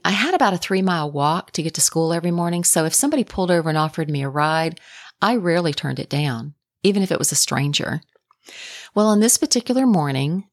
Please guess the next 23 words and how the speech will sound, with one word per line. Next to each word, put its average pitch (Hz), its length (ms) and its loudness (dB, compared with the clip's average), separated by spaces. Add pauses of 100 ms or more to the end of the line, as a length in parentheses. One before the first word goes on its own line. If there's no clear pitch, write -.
a - 60 2
man 170 240 2
pulled 156 260 -4
his 226 140 0
car 151 340 -4
over 147 460 -4
and 165 120 -2
asked 156 280 0
me 170 40 2
if 165 100 -6
I 160 60 2
wanted 147 260 0
a 175 40 -2
ride. 175 520 -2 (300)
And 175 100 4
of 170 100 -2
course, 180 560 0 (260)
as 180 220 2
my 320 100 -2
usual, 202 480 0
I 180 80 2
said 190 240 -2
yes. - 600 -2